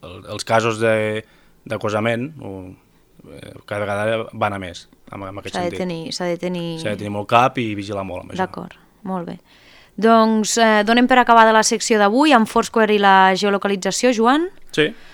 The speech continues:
Speaker 2: D'acord, doncs, eh, moltes gràcies una tarda més. Abans de marxar, eh, recordem, ja ho sabeu, com cada tarda, que el Joan té una secció al, al suplement Lectures, que surt cada diumenge al diari Segre, que es diu Naps i Cols,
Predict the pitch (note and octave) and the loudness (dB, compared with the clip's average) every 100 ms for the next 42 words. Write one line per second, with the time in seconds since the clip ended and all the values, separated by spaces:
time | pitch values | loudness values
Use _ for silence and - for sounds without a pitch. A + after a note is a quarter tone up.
0 | - G#3 G#3 G3+ A3+ A3 G#3 G#3 - G#3 | -6 -4 2 2 2 0 0 -2 0 2
1 | G3+ G3 G3 G3+ B3 B3+ A#3+ A#3+ A3+ A#3 | 4 4 4 2 2 2 4 2 2 2
2 | A3 G#3+ G#3 G#3 A3 C4+ A#3 A#3 A#3 A3 | 2 4 4 4 4 4 4 4 4 2
3 | G#3 - B3+ B3+ D#4+ - - - A3 G3+ | 2 2 2 2 0 -8 -20 -4 0 4
4 | G3 G3 G3 G#3+ G#3+ A3+ G#3 G#3 A3 G#3+ | 4 2 2 2 4 2 2 2 2 2
5 | G#3+ G#3 G3+ G3+ B3+ C4+ C#4 G#3+ F#3 G#3+ | 2 4 4 6 6 4 0 0 6 6
6 | G3 F#3+ - - - - A3 G#3+ G3+ G#3+ | 6 4 -8 -20 -20 2 4 4 2 0
7 | - - A3+ A3+ C#4 - - - F#3+ F#3 | -2 2 4 4 2 -6 -12 4 6 6
8 | F3+ F3 F3 E3+ E3 D#3+ - F3+ - G#3 | 4 4 2 0 -2 -4 -2 -2 0 2
9 | G#3 A3 A3 G#3+ - B3 A3+ B3 - A3+ | 4 4 4 2 2 4 6 4 2 -2
10 | G3+ - G3 F#3+ F#3 F#3+ F#3+ F#3 F3 E3+ | -2 2 4 4 2 0 2 2 4 2
11 | E3+ E3+ D#3+ - A3+ G#3+ G#3+ G3 F3 F3+ | 2 0 0 0 0 2 0 0 0 0
12 | E3+ E3 F3+ A3 A3 C#4 | 0 -2 0 4 4 2